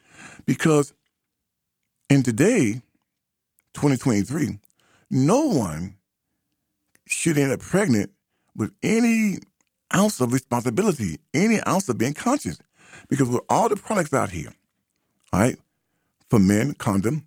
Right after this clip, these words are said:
women, all right, you know, contraception, they got contraception that lasts for ten years w-, for women.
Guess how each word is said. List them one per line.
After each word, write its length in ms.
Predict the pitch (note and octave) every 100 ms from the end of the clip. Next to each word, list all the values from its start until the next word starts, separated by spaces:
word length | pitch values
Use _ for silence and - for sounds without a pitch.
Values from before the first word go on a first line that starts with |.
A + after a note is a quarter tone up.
| _
women, 380 | - F2+ A2 D3+ _ _ _
all 140 | - F2+
right, 180 | A2+ - _ _
you 100 | F2
know, 240 | E2 A2+ -
contraception, 580 | - - F2 - B2+ - _ _ _ _ _ _ _
they 160 | - F3
got 220 | G#3 -
contraception 480 | - D#3 B2+ F3 D#3+
that 100 | G#2+
lasts 220 | A2+ C3+
for 40 | A#2+
ten 260 | - F3
years 320 | F#3 A3+ A#2+ -
w-, 260 | - F#2+ _
for 120 | G2+
women. 260 | F2+ D#2